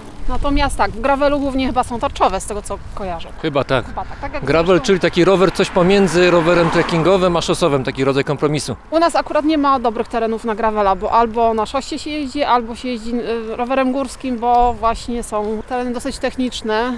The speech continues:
Speaker 1: i dużo ka-, bardzo kamieniste, także raczej właśnie wtedy góra zdecydowanie.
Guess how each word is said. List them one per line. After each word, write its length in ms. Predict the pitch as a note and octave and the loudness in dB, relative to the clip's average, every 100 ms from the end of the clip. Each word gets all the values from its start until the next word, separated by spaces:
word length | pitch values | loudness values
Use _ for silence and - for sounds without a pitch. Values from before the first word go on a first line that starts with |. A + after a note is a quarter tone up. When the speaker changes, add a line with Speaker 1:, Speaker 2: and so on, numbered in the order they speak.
| B3 | -8
Speaker 1:
i 60 | A#3 | -10
dużo 220 | A3+ A#3 | -8 -8
ka-, 100 | A3 G#3 | -10 -6
bardzo 440 | A#3 A3+ A#3 A3 G#3+ | -6 -6 -6 -6 -6
kamieniste, 460 | A#3+ A#3+ A#3 - G3 | -4 -4 -6 -8 -8
także 420 | G3 G3 G3 G3 G3 A#3+ | -8 -8 -6 -6 -6 -2
raczej 400 | A#3 A3+ A3 G3+ | -2 -2 -6 -4
właśnie 320 | G#3 - - | -8 -8 -6
wtedy 280 | A3 F#3+ G3 | -4 -2 -2
góra 320 | A3 F#3 F3 - - - | -2 -6 -8 -10 -16 -12
zdecydowanie. 520 | G#3 - F#3 F#3+ | -10 -10 -8 -8